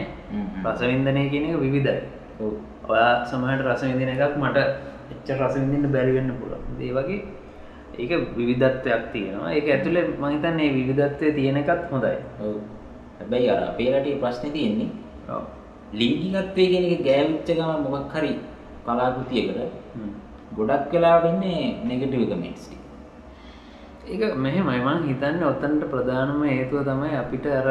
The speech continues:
Speaker 2: මහා සංස්කෘතිය තියෙන හිඩස.
Speaker 1: හ්ම්.
Speaker 2: කියන්නේ අපිට
Speaker 1: ඉඩක් නැතිකම.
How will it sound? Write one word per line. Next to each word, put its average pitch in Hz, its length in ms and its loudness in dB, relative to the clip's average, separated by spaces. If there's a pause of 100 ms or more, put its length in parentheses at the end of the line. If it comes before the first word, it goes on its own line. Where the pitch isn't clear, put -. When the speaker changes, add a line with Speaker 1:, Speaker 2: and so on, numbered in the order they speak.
Speaker 2:
මහා 120 300 -2
සංස්කෘතිය 131 640 0
තියෙන 135 240 0
හිඩස. 107 360 -4 (280)
Speaker 1:
හ්ම්. 208 220 2 (1200)
Speaker 2:
කියන්නේ 101 260 -8
අපිට 95 200 -6
Speaker 1:
ඉඩක් 120 260 6
නැතිකම. - 360 -4